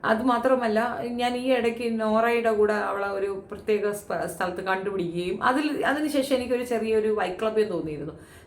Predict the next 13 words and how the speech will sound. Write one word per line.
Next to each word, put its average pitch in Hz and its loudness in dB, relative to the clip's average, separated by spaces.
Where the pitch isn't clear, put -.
പക്ഷെ 233 2
bold 220 4
and 196 -2
beautiful 208 -2
എന്ന് 175 -2
വേണമെങ്കിൽ 170 -4
പറയാവുന്ന 170 -4
ഒരു 175 -6
ഇൻസിഡന്റ് 170 -6
ഇപ്പൊ 165 -6
കുട്ടി 170 -8
പോസ്റ്റ് 175 -2
ചെയ്തിട്ടുണ്ട്. 170 -4